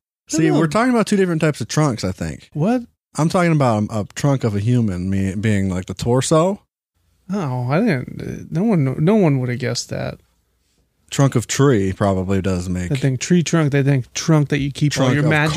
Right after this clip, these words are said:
Speaker 2: car.
Speaker 1: They keep all your magic gear in.
Speaker 2: Right. Yeah.
Speaker 1: Both Magic the Gathering
Speaker 2: You might
Speaker 1: cards and also bunny rabbits and hats.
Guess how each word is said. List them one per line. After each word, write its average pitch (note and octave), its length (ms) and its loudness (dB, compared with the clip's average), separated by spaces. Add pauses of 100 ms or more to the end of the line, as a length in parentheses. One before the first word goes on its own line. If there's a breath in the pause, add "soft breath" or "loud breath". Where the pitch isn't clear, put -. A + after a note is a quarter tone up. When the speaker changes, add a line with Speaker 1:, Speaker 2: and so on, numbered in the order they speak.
Speaker 2:
car. B2 540 0
Speaker 1:
They E3 120 0
keep D#3+ 280 0
all D3 80 2
your C3 100 -2
magic C#3+ 480 0
gear D3+ 320 2
in. D#3+ 160 2
Speaker 2:
Right. G2+ 380 0 (120)
Yeah. G#2+ 280 -2
Speaker 1:
Both D#3 320 -2
Magic C#3+ 320 -2
the C#3 80 -4
Gathering C3+ 460 0
Speaker 2:
You B2 40 0
might A#2+ 160 0
Speaker 1:
cards C#3+ 380 0
and D3 160 -4
also D#3 280 0
bunny D3 300 0
rabbits C#3 400 -2
and F#3 100 -2
hats. G3 600 -8